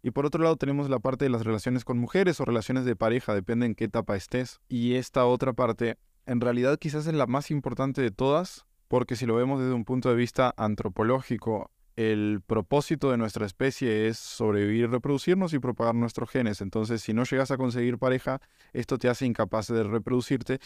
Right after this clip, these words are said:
y serías la primera persona, ponete a pensar en esto a ver si no te asusta, serías la primera persona en una cadena ininterrumpida de humanos de cientos de miles de años que no logra tener hijos. La primera persona en una cadena interminable y consecutiva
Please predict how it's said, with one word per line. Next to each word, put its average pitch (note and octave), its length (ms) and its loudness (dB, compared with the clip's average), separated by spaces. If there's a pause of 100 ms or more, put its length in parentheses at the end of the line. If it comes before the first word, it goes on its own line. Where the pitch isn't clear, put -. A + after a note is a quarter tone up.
(140)
y B2 100 0
serías C3+ 340 2
la B2 160 2
primera C#3 540 2
persona, D3+ 360 0
ponete F3 300 0
a G3 40 0
pensar D3+ 340 0
en C#3 80 0
esto D#3+ 180 0
a D3 40 4
ver C#3+ 120 0
si D3 80 -2
no C3 100 0
te C3+ 60 0
asusta, A2 420 -4
serías D3+ 460 2
la C3 180 0
primera D3 540 2
persona D3 560 0
en C3+ 80 0
una D3+ 180 0
cadena C3 560 0
ininterrumpida C#3+ 920 0
de A#2+ 100 2
humanos A#2+ 640 0
de G#2 260 0
cientos D3 400 0
de C3 80 2
miles C3+ 240 2
de A#2 120 2
años A#2+ 380 0 (320)
que B2 140 0
no C3 200 4
logra C3 320 2
tener A2 240 -2
hijos. - 400 -6
La G#2 320 -2
primera B2+ 580 2
persona C#3 500 0
en B2+ 80 2
una C3 180 0
cadena B2+ 580 0
interminable B2 880 2
y A#2 60 -2
consecutiva A2+ 800 -2